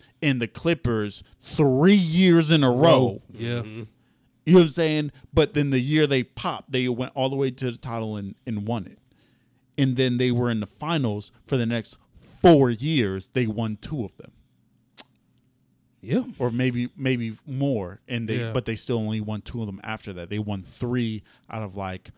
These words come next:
Speaker 1: five.
Speaker 2: Yeah.
Speaker 1: 'Cause they won the first year, lost the second, and then with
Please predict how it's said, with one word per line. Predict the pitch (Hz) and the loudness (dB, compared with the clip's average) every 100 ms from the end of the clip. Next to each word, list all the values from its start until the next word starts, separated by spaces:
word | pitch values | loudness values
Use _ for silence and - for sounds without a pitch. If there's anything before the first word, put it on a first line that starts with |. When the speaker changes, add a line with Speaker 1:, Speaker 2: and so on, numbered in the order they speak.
| _ _ - - | _ _ -14 -8
Speaker 1:
five. | 98 80 - - - | -8 -8 -12 -20 -20
Speaker 2:
Yeah. | 104 117 | -8 -4
Speaker 1:
'Cause | 123 107 | -2 -4
they | 107 | -6
won | 120 143 | -6 -6
the | |
first | 135 131 123 - | -6 -4 -6 -4
year, | 127 117 | -4 -2
lost | 107 120 131 | -2 -4 -4
the | - | -12
second, | - 104 - 107 101 - _ _ - | -10 -10 -8 -10 -10 -18 _ _ -4
and | 127 120 | -4 -2
then | 117 113 107 98 _ _ - | -2 -2 -6 -10 _ _ -8
with | 120 110 | -6 -6